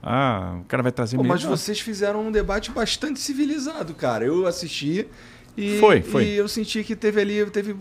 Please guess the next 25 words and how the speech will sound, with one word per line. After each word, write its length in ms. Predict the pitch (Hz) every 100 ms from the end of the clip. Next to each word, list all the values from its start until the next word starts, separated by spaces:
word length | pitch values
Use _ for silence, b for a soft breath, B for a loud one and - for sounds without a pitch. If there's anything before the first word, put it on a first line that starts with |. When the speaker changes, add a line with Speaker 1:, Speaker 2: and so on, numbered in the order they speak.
| 196
Speaker 2:
respeito. 680 | 226 220 - 320 151 - 98 -
Speaker 1:
Teve, 320 | 160 113 - - - -
teve. 240 | 120 95 - - - -
Ele 140 | 277
é 40 |
respeitoso, 520 | 127 117 143 139 175 135
eu 40 |
também 260 | 131 131 131
sou. 260 | - 156 - B B B
Mas 140 | - 285
essas 300 | 220 156 -
coisas 240 | 185 170
não 100 | 175
partem, 420 | 160 190 170 - -
a, 300 | 117 - 110
a, 160 | - 98
a 40 |
baixaria 380 | 113 131 123 147
não 120 | 165
parte 300 | 196 190 127
dele. 340 | 101 92 90 85 - - _ - _ _ - - -
Parte 240 | - - 392
da 260 | 403 381
equipe 540 | 285 170 - 147 175 101
lá. 240 | 98 135